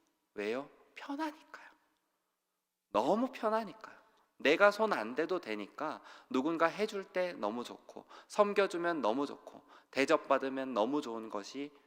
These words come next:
우리다라는 것입니다. 근데 섬김받고 대접받다 보면 우리는 어떻게 됩니까? 그것이 당연한 줄 알게 되는 데에 문제가 있습니다. 누군가는 좋은 마음으로,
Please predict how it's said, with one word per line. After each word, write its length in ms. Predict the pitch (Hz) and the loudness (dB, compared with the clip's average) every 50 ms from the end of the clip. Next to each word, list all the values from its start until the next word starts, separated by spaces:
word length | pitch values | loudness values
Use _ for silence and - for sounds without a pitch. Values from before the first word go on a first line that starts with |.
| _ _ _ _ | _ _ _ _
우리다라는 1080 | - 98 95 104 107 104 - 104 104 98 98 98 95 95 95 98 101 98 101 104 101 | -18 -18 -16 -16 -18 -12 -10 -8 -8 -8 -10 -12 -14 -16 -18 -14 -14 -12 -12 -12 -16
것입니다. 340 | - - - - _ - _ _ _ _ _ _ _ _ _ _ _ _ _ _ _ | -18 -20 -20 -20 _ -20 _ _ _ _ _ _ _ _ _ _ _ _ _ _ _
근데 160 | _ 147 143 156 | _ 4 4 6
섬김받고 760 | - 185 196 202 190 202 202 190 175 170 156 - - 165 165 | 6 4 2 2 2 2 0 2 2 2 0 2 2 2 2
대접받다 640 | - 113 107 117 139 135 - - 131 - - 139 131 | 4 2 4 4 2 2 2 0 0 0 0 -2 -2
보면 280 | 123 120 117 127 123 113 | -2 -4 -4 -2 -2 -2
우리는 260 | 101 98 113 117 120 107 | -2 -2 -4 -2 -2 -4
어떻게 380 | 95 90 - 120 - - 127 | -4 -4 -8 -10 -10 -10 -10
됩니까? 580 | 113 101 95 95 90 87 - _ - 117 131 143 _ _ _ _ _ _ _ _ _ | -8 -8 -10 -10 -12 -16 -14 _ -12 -12 -12 -14 _ _ _ _ _ _ _ _ _
그것이 580 | _ - 110 98 110 104 - - 139 147 156 - - - _ _ _ _ _ _ _ | _ -8 -4 -4 -4 -4 -4 -6 -8 -8 -10 -12 -20 -20 _ _ _ _ _ _ _
당연한 800 | - - - - 95 98 101 113 120 131 135 135 127 120 120 | -16 -14 -12 -10 -10 -10 -8 -6 -8 -6 -6 -6 -6 -8 -10
줄 160 | 113 - 123 113 | -12 -10 -8 -8
알게 320 | 104 92 98 98 107 104 | -8 -8 -8 -8 -10 -8
되는 320 | 98 98 92 92 90 95 | -8 -10 -12 -12 -16 -16
데에 360 | 95 92 87 90 98 113 131 143 _ _ _ _ _ | -14 -14 -14 -12 -12 -14 -16 -18 _ _ _ _ _
문제가 420 | _ 95 95 92 92 - 98 107 104 | _ -20 -20 -14 -10 -10 -8 -8 -8
있습니다. 380 | 95 - - - _ _ _ _ _ _ _ _ _ _ _ _ _ - - - _ _ | -10 -12 -20 -20 _ _ _ _ _ _ _ _ _ _ _ _ _ -20 -20 -20 _ _
누군가는 840 | - 143 143 175 175 175 170 160 151 160 175 165 147 123 107 95 92 - | 2 4 6 6 4 6 6 6 6 6 2 2 0 0 -4 -8 -12 -12
좋은 360 | - - 131 135 147 180 196 196 | -2 4 6 8 8 6 4 4
마음으로, 560 | 165 127 110 101 98 98 98 92 92 95 | 2 2 2 2 0 -4 -6 -12 -16 -18